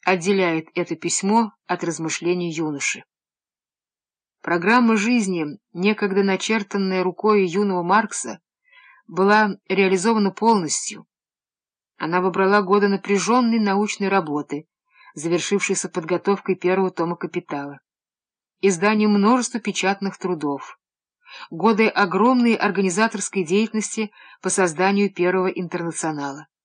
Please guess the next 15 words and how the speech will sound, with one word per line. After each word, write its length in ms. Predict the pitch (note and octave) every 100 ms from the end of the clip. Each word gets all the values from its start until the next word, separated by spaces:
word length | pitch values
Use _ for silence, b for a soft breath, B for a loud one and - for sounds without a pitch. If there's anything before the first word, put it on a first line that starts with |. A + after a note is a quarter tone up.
| _ _ _ _ _ _ _ _ _ _ _ _
Но 220 | G3+ B3
эти 320 | B3 - B3+ A#3+
же 200 | G#3 G#3
годы 320 | F#3+ C4+ B3+
были 200 | G#3+ A#3+
связаны 680 | - G3+ A#3+ A#3+ B3 B3+
и 140 | B3 G#3+
с 80 | -
непрестанными 800 | A3 A3 G3 - G#3 A#3 A#3 A3+
внутренними 800 | F3+ F#3+ B3+ B3+ B3 A#3+ A3+ G#3
усилиями 760 | G3+ - B3+ B3+ A#3 G3 D#3 B B B B
по 80 | -
созиданию 720 | G3+ G3+ - F3 G#3 A#3 A3 G#3
собственной 640 | - A3+ - G#3 A3 A3+
личности. 680 | B3+ A#3 D#3 C3+ - -